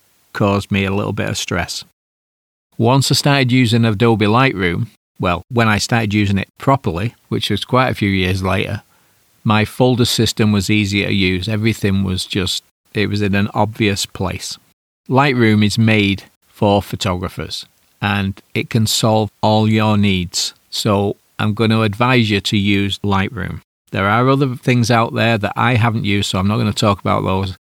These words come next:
All I can give you information on is Lightroom. So let's look at how it works.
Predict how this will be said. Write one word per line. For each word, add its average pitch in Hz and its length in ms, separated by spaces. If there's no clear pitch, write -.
All 104 180
I 104 60
can 101 320
give 104 180
you 107 100
information 101 540
on 104 160
is 95 160
Lightroom. 95 560
So - 160
let's 123 200
look 127 220
at 120 200
how 113 240
it - 100
works. 92 520